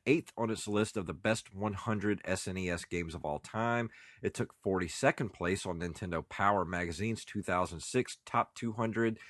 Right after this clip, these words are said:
Nintendo games of all time, and the magazine called it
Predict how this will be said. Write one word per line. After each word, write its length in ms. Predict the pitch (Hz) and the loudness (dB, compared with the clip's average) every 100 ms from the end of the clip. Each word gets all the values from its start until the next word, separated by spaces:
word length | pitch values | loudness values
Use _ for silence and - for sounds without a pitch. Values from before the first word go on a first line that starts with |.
| - - | -20 0
Nintendo 520 | 107 98 117 107 98 | 0 2 0 2 2
games 300 | 85 90 90 | 2 -2 -2
of 120 | 85 | -4
all 180 | 80 78 | -2 -2
time, 560 | - - 107 120 120 120 - - | -4 -4 0 2 0 -2 -10 -14
and 140 | - 92 | -6 -4
the 40 | |
magazine 520 | 87 95 101 82 92 | 0 0 0 -2 -4
called 320 | 82 95 90 90 | -4 -2 0 0
it 160 | 95 | -2